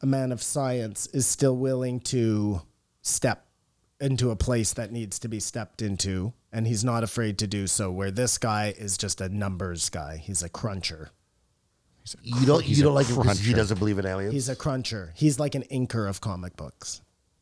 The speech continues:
Speaker 2: Hmm.
Speaker 1: Sorry?
Speaker 3: You don't like him because he doesn't believe in aliens?
Speaker 1: Well, that's, that is one thing for sure. We didn't even talk about that.
Speaker 3: Well, there's
Speaker 1: But
Speaker 3: no, there's no need.
Speaker 1: Well,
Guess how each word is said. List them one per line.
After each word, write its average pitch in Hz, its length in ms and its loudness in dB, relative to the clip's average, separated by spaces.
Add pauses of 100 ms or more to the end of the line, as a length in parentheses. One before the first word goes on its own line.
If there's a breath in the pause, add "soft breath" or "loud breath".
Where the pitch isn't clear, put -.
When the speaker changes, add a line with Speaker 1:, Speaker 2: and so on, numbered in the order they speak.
(160)
Speaker 2:
Hmm. 95 120 -2 (260)
Speaker 1:
Sorry? 160 320 0 (180)
Speaker 3:
You 110 100 2
don't 107 140 6
like 101 140 2
him 95 80 0
because 92 180 -4
he 92 100 0
doesn't 87 240 -2
believe 90 200 -2
in 90 60 -2
aliens? 98 500 -4 (600 soft breath)
Speaker 1:
Well, 85 220 -6
that's, 92 680 -4
that 95 480 -4
is 92 200 -4
one 104 220 -2
thing 87 240 -6
for 104 140 -8
sure. 113 160 0
We 104 140 0
didn't 147 160 4
even 104 160 0
talk 120 280 -4
about 78 280 -10
that. 62 260 -12 (100)
Speaker 3:
Well, - 120 -18 (300)
there's 73 220 -6
Speaker 1:
But 73 100 -6
Speaker 3:
no, 71 120 0
there's 82 200 -6
no 85 120 -4
need. 92 280 -6
Speaker 1:
Well, 110 460 -4